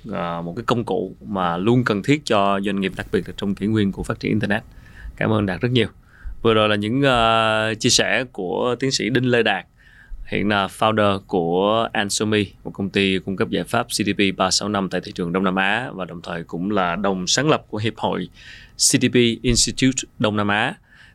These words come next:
Thì, à, chắc là quý vị khán giả, đặc biệt là các chủ doanh nghiệp, chúng ta cũng thấy rõ được tầm quan trọng của C D P, Customer Data Platform là như thế nào. Câu hỏi đặt ra không phải là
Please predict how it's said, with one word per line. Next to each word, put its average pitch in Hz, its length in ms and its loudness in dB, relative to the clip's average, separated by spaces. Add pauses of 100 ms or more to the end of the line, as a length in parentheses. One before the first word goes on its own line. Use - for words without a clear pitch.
Thì, 101 280 2
à, 92 500 0
chắc 135 180 -2
là 92 460 0 (280)
quý 123 140 0
vị 107 60 -8
khán 131 140 -2
giả, 104 240 2
đặc 110 160 -4
biệt 104 200 -2
là 92 60 -2
các - 180 -6
chủ 104 160 0
doanh 113 100 0
nghiệp, 101 200 0
chúng 110 140 -4
ta 101 140 0
cũng 98 300 -6
thấy 117 180 -2
rõ 95 180 0
được 101 140 -8
tầm 90 220 -2
quan 95 220 -2
trọng 85 300 -6 (540)
của 95 520 0 (100)
C - 260 2
D 120 120 0
P, 123 40 6 (480)
Customer 101 640 0
Data 101 380 0
Platform 113 380 0
là 90 80 -6
như 104 160 -4
thế 120 120 -2
nào. 101 280 -2 (340)
Câu 123 100 2
hỏi 104 220 -2
đặt 101 160 -4
ra 107 120 2
không 107 200 -6
phải 95 280 0
là 85 520 -2